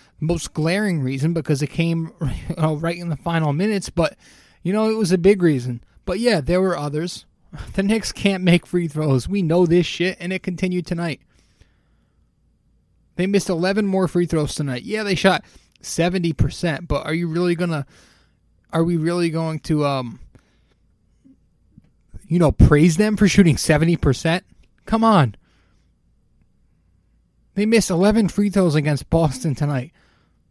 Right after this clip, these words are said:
Twenty-seven out of thirty-six, or,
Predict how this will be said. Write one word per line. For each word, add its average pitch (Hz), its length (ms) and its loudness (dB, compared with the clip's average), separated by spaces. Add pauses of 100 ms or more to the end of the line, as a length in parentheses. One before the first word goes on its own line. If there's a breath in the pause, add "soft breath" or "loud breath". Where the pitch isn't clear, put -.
(140)
Twenty-seven 208 520 4
out 190 120 0
of - 80 -4
thirty-six, - 1120 -4
or, 135 160 -4